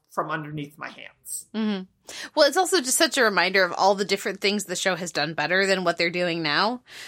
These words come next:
Speaker 2: It's
Speaker 1: Yes.
Speaker 2: like, "Oh, look, here's, <laughs> here's a picture of Calista Flockhart. She was so much better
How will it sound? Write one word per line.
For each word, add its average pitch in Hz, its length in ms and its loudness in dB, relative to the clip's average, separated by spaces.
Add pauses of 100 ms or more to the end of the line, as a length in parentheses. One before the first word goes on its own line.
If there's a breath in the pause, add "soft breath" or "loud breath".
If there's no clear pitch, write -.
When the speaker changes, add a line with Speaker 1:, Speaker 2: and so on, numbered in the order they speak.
(180 loud breath)
Speaker 2:
It's 190 120 -2
Speaker 1:
Yes. 196 80 6
Speaker 2:
like, 196 360 4
"Oh, 359 80 6
look, 381 140 2
here's, 440 220 4
<laughs> - 20 -2
here's 349 340 4
a 403 60 4
picture 392 260 2
of 320 80 0
Calista 330 300 -4
Flockhart. 277 540 2 (460 soft breath)
She 294 220 0
was 302 200 2
so 302 160 6
much 302 220 2
better 247 460 4